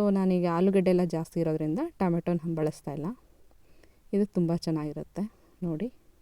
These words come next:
ಈ ಥರನೊಮ್ಮೆ ಟ್ರೈ ಮಾಡಿ. ಈಗ ಹಂಚನ್ನ ಕಾಯೋಕೆ ಇಟ್ಟಿದ್ದೀನಿ. ಹಂಚು ಕಾದ ನಂತರ ನಾನಿಲ್ಲಿ ದೋಸೆ ಹಿಟ್ಟನ್ನ ಹಾಕಿ ಈವನ್ ಆಗಿ ಸ್ಪ್ರೆಡ್ ಮಾಡ್ತಿದ್ದೀನಿ. ನೋಡಿ, ಈ ಥರ. ನೀವು ಫಸ್ಟ್ ಟೈಮ್ ಮಾಡೋದಾದ್ರೆ ಫಸ್ಟ್ ದೋಸೆ, ಸೆಕೆಂಡ್ ದೋಸೆ ಸ್ವಲ್ಪ ಕೆಡುತ್ತೆ,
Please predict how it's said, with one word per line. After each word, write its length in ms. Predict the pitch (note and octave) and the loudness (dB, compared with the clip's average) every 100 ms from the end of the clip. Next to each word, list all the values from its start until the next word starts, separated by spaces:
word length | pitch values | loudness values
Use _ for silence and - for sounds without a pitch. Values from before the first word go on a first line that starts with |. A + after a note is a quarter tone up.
| - F3 | -6 -4
ಈ 40 | - | -2
ಥರನೊಮ್ಮೆ 360 | D#3+ D3+ G#3 - | -2 -2 -2 -4
ಟ್ರೈ 120 | E3+ E3 | -4 -4
ಮಾಡಿ. 180 | D#3+ G3 - _ - - - - G3 | -6 -10 -14 _ -20 -20 -14 -2 0
ಈಗ 120 | F3 F3 F3 | 2 0 -2
ಹಂಚನ್ನ 400 | F#3 F3 - F#3+ F3+ - | 0 0 0 -2 -2 -2
ಕಾಯೋಕೆ 300 | E3 E3 E3 | -4 -2 -4
ಇಟ್ಟಿದ್ದೀನಿ. 300 | - D#3 A3 - G3 | -6 -4 -4 -4 2
ಹಂಚು 240 | G3 G3+ - | 2 2 0
ಕಾದ 240 | E3+ D#3+ E3 | -2 0 0
ನಂತರ 240 | D#3 - D#3+ D#3 | -2 -4 -4 -2
ನಾನಿಲ್ಲಿ 320 | D#3 E3+ D4+ - - - - G3 | -2 -2 -4 -10 -20 -20 -4 0
ದೋಸೆ 260 | F#3+ F#3 G3 | 2 2 0
ಹಿಟ್ಟನ್ನ 240 | F3 - E3 | -2 -2 -2
ಹಾಕಿ 260 | E3 D#3 C#4+ E4 G#3+ | -2 -4 -4 0 4
ಈವನ್ 240 | F#3+ F3 E3 | 6 6 4
ಆಗಿ 140 | D#3+ - | 0 -2
ಸ್ಪ್ರೆಡ್ 260 | - E3 D3+ | -2 -2 0
ಮಾಡ್ತಿದ್ದೀನಿ. 460 | D#3 - D#3 D#3 B3 - - - | -4 -4 -6 -2 -4 -6 -6 -2
ನೋಡಿ, 180 | E3+ D#3 D#3 | 0 0 -4
ಈ 20 | - | -4
ಥರ. 80 | F#3+ B3+ - - - - - - - | -6 -6 -16 -20 -20 -20 -20 -14 2
ನೀವು 140 | G3 - | 2 4
ಫಸ್ಟ್ 220 | F#3 - - | 0 -2 0
ಟೈಮ್ 140 | G#3+ G#3+ | 2 4
ಮಾಡೋದಾದ್ರೆ 420 | G3+ G3 F#3+ G3+ A3+ | 4 4 2 0 0
ಫಸ್ಟ್ 200 | F#3 - E3 | -2 -2 2
ದೋಸೆ, 260 | F#3 F3+ G3 F#3 | 2 2 0 0
ಸೆಕೆಂಡ್ 240 | - F3 E3 | 0 2 0
ದೋಸೆ 160 | - - | -2 -2
ಸ್ವಲ್ಪ 180 | D#3+ E3 - | -2 -4 -2
ಕೆಡುತ್ತೆ, 400 | D#3+ F#3 - | 0 0 -2